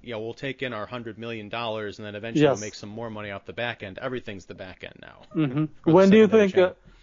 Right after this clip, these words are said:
Speaker 2: when do you think theaters will come back?
Speaker 1: <sighs> I don't
Speaker 2: If
Speaker 1: know.
Speaker 2: ever.
Speaker 1: I, I think they'll, they'll come back in some capacity. I don't know that there'll be as many of them necessarily, because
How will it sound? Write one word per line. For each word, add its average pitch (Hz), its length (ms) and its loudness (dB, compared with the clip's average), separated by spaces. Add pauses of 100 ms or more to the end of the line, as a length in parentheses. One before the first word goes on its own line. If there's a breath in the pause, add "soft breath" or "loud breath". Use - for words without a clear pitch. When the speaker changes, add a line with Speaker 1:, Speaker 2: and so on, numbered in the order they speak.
(140)
Speaker 2:
when 190 160 6
do 196 80 4
you 208 60 6
think 196 240 2
theaters 185 340 6
will 175 120 4
come 170 200 0
back? 165 240 0 (1080)
Speaker 1:
<sighs> - 680 8
I - 60 4
don't 226 140 0
Speaker 2:
If 175 100 6
Speaker 1:
know. 160 100 2
Speaker 2:
ever. 156 380 4 (500)
Speaker 1:
I, 190 220 -4 (1120)
I 143 80 -12
think 233 280 -8
they'll, 165 320 -6
they'll 170 140 -2
come 185 240 -8
back 131 280 -4
in 120 100 -8
some 117 240 -10
capacity. 101 720 -8
I 107 140 -8
don't 131 200 -10
know 117 400 -8
that 110 240 -10
there'll 110 180 -8
be 104 400 -12 (120)
as 104 400 -12 (260)
many 123 400 -10
of 147 120 -10
them 147 300 -10
necessarily, 139 720 -8
because 113 640 -10